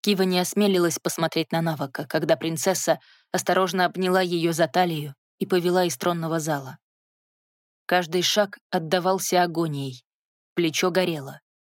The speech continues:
лицо пульсировало болью. «Нужно просто добраться до комнаты», твердила себе Кива, «а потом избавиться от принцессы.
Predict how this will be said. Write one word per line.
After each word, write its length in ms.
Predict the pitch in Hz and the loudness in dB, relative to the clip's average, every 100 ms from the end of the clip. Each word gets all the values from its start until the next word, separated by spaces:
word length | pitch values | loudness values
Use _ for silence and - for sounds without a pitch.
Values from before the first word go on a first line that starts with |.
| _ | _
лицо 360 | 175 151 - 165 | -2 -2 -2 0
пульсировало 680 | 165 160 - 180 156 160 160 | 0 0 2 2 0 0 -2
болью. 460 | 147 143 131 131 - _ _ _ _ _ _ _ _ _ _ - | -2 -4 -6 -12 -16 _ _ _ _ _ _ _ _ _ _ -4
«Нужно 400 | 175 175 170 180 | 0 0 0 -2
просто 340 | 208 208 - | -2 -2 -2
добраться 460 | 185 175 180 175 165 | 0 0 0 -2 -4
до 140 | 165 | -4
комнаты», 580 | - 196 190 147 - 123 _ _ _ - | 0 0 0 -4 -10 -14 _ _ _ -2
твердила 420 | 165 139 147 143 | -2 -2 -2 -2
себе 280 | 135 - 143 | -4 -4 -4
Кива, 400 | - 143 131 - _ _ _ _ _ _ - | -6 -8 -8 -12 _ _ _ _ _ _ -4
«а 80 | 175 | 0
потом 440 | 185 185 240 226 - | 0 2 0 0 0
избавиться 640 | 214 180 170 160 - 165 | 0 2 2 0 -4 -4
от 100 | 151 | -2
принцессы. 680 | 151 147 - 139 - - | -4 -4 -4 -6 -6 -8